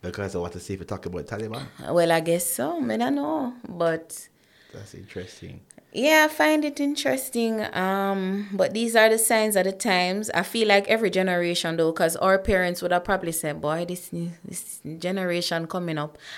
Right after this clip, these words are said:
Speaker 2: And I used to hear it a lot when I was younger, and I feel like I am doing it now.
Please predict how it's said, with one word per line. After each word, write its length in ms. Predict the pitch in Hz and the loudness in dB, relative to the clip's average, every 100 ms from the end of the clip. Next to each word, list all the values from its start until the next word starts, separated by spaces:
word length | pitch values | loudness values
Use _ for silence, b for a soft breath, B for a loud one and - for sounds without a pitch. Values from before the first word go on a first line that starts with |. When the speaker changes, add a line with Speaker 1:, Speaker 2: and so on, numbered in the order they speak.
| B | B
Speaker 2:
And 120 | 226 | 6
I 60 | 277 | 8
used 160 | 311 | 6
to 80 | 320 | 4
hear 140 | 320 330 | 4 6
it 80 | 311 | 6
a 80 | |
lot 220 | 294 285 285 | 6 6 4
when 120 | 262 | 2
I 100 | 254 | 4
was 180 | 262 262 | 4 4
younger, 420 | 262 262 214 214 | 2 6 6 6
and 100 | 196 | 6
I 60 | 214 | 6
feel 180 | 240 233 | 6 4
like 160 | 214 | 4
I 120 | - 202 | 4 2
am 140 | 214 | 4
doing 220 | 196 180 | 2 2
it 100 | 151 | 0
now. 360 | 156 151 147 | -2 -2 -2